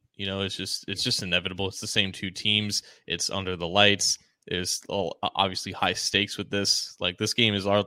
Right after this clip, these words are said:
is gonna cut, there's gonna be A F C playoff implications with this game, with the ramifications of this game. Um, right now, the Bills are the fifth spot in the A F C playoff picture, and the Bengals are ninth. They've,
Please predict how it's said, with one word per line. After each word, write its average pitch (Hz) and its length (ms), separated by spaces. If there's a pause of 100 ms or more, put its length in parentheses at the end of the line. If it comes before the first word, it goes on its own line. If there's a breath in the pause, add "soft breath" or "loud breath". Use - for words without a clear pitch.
(140)
is 110 160
gonna 113 240
cut, - 220 (1600 soft breath)
there's 107 120
gonna 127 160
be 107 240
A 104 40
F 98 80
C - 120
playoff 90 340
implications 90 580
with 85 140
this - 140
game, 90 220
with 85 120
the 90 60
ramifications 92 760
of 95 120
this - 140
game. 50 300 (460)
Um, 80 400
right 92 160
now, 87 140
the 87 80
Bills 90 600 (100)
are 90 260
the 87 120
fifth - 600 (260)
spot 160 460
in 131 160
the 139 160 (420)
A 117 120
F 127 80
C - 100
playoff 131 240
picture, 143 240
and 110 120
the 98 80
Bengals 98 220
are 95 40
ninth. 95 360 (300 soft breath)
They've, 160 240